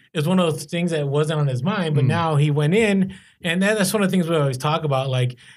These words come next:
Speaker 1: have a preset ideas of things you should be looking for,
Speaker 2: Mm.
Speaker 1: right?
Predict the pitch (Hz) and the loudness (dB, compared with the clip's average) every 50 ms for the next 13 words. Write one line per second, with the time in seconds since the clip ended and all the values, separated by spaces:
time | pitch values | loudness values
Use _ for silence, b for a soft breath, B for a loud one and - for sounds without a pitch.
0 | B B - - 165 175 190 180 - - - - 175 175 185 185 190 - 180 165 | B B -6 -4 -4 -2 -2 -2 -4 -4 -6 -4 0 0 0 0 0 -2 -2 -2
1 | 160 160 151 - - _ _ - 143 139 139 123 123 143 147 147 143 143 139 127 | -2 -4 -6 -10 -18 _ _ -10 -6 -4 -4 -2 0 0 2 2 2 0 -2 -4
2 | 127 - - 143 143 143 139 135 123 - 135 127 135 127 131 127 127 135 123 - | -6 -8 -6 -4 -2 -2 -2 -2 -4 -8 -6 -6 -4 -2 -2 -2 -2 -4 -2 0
3 | 139 139 131 120 107 104 131 139 156 170 - | 2 2 2 2 0 0 0 -2 -2 -2 -6